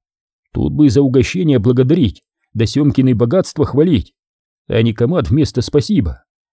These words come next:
назло, чтоб язык Семке развязать, подзадорил: «Бед живешь, Семен, не по чину бедно». Семка от слов Никомата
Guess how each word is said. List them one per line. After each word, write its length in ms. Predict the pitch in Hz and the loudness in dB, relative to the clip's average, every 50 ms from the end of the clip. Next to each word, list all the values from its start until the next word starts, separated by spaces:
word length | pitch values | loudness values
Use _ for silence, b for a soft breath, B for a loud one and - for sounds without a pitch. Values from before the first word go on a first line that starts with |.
| _ - | _ -4
назло, 580 | - 113 117 117 95 101 117 127 147 151 135 113 | -2 0 0 0 0 -2 -2 0 2 2 2 0
чтоб 260 | - - 139 120 107 | 0 -2 -2 -2 0
язык 340 | 131 143 110 151 208 - - | 0 0 0 0 -2 -2 -2
Семке 320 | - 180 156 127 - 156 | 0 0 0 0 0 0
развязать, 580 | 127 110 90 110 127 107 160 202 226 - - _ _ _ _ _ _ | 0 0 0 0 0 2 2 2 2 0 -4 _ _ _ _ _ _
подзадорил: 800 | - 113 104 92 117 117 110 135 156 156 151 147 127 98 69 - _ _ _ _ _ _ _ _ _ _ _ | -6 -4 -2 -2 0 0 2 2 2 4 4 2 2 0 -2 -6 _ _ _ _ _ _ _ _ _ _ _
«Бед 400 | - 110 113 160 190 202 190 147 | -4 -2 -2 0 0 0 0 0
живешь, 520 | 117 107 131 196 214 208 208 202 180 - - | 0 2 2 2 4 4 4 4 4 2 0
Семен, 580 | - 190 196 196 190 185 170 147 - 76 67 - _ _ _ _ _ | 0 2 2 2 2 2 2 2 0 -2 -4 -10 _ _ _ _ _
не 140 | - 113 123 | -4 -2 0
по 120 | - - - | 0 0 0
чину 340 | - - 202 208 196 196 | 0 0 0 2 2 2
бедно». 800 | 180 165 196 196 185 156 165 185 180 170 147 123 87 69 62 - _ _ _ _ _ _ _ _ _ _ _ _ _ _ _ _ | 4 4 4 4 4 4 2 2 4 4 2 2 0 -2 -6 -12 _ _ _ _ _ _ _ _ _ _ _ _ _ _ _ _
Семка 760 | - - - 98 98 120 143 151 - 139 113 82 69 62 - _ _ | -16 -10 -4 -2 0 2 2 2 2 2 0 0 -2 -8 -14 _ _
от 160 | - 123 110 | -8 -8 -8
слов 300 | - - - - 110 - | -6 -2 0 0 0 0
Никомата 580 | 127 123 - 156 175 175 143 - - 71 65 - | 0 -2 0 0 0 0 0 -2 -4 -8 -12 -14